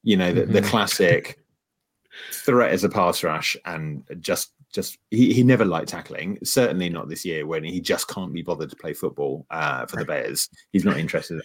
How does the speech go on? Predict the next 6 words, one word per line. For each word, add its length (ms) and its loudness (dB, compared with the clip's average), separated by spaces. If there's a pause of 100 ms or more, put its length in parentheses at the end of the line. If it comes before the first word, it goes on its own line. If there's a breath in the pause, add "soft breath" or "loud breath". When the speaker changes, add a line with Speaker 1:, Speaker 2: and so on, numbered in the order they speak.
Speaker 1:
at 220 -4
all. 260 -2 (460 loud breath)
Um, 580 6 (240)
versus 540 2
somebody 460 4
like 760 0